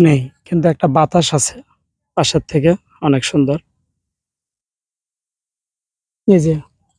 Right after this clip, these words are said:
অনেক গাছই এখানে ই করছে। এই যে সুপারি গাছ আছে,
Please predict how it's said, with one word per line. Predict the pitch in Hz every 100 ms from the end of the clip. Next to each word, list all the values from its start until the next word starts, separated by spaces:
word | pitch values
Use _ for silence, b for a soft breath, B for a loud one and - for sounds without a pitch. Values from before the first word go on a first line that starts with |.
| _ -
অনেক | 160 160 135
গাছই | 156 - 160 151
এখানে | - 156 151 - _ _
ই | 175
করছে। | 151 151 - 190 180 - _ _ _ _ _ _ _ _ _ _ _ _ _ _ _ _ _ _ B B B B - - - _ _ 175
এই | 156
যে | 139
সুপারি | 165 143 143 139
গাছ | 156 -
আছে, | 160 -